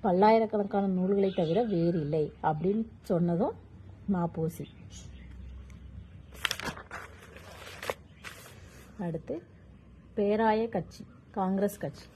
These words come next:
காந்தி இர்வின் ஒப்பந்தம் ஆயிரத்தி தொள்ளாயிரத்தி முப்பத்தொன்னு. போராட்டம் செய்தவர்கள் பேராய கட்சிக்காரர்கள். காந்தி இர்வின் ஒப்பந்தத்தின்படி அனுமதிக்கப்படாதது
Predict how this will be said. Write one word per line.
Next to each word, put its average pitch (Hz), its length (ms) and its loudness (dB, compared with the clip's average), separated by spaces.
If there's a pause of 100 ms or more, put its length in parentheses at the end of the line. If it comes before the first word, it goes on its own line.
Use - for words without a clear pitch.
(520)
காந்தி 226 420 4
இர்வின் 214 400 2
ஒப்பந்தம் 185 340 0
ஆயிரத்தி 180 220 2
தொள்ளாயிரத்தி 185 260 0
முப்பத்தொன்னு. 165 440 -2 (480)
போராட்டம் 226 540 2
செய்தவர்கள் 185 460 0 (300)
பேராய 196 460 4
கட்சிக்காரர்கள். 151 800 -4 (460)
காந்தி 214 380 6
இர்வின் 214 320 2
ஒப்பந்தத்தின்படி 180 600 0
அனுமதிக்கப்படாதது 180 1080 2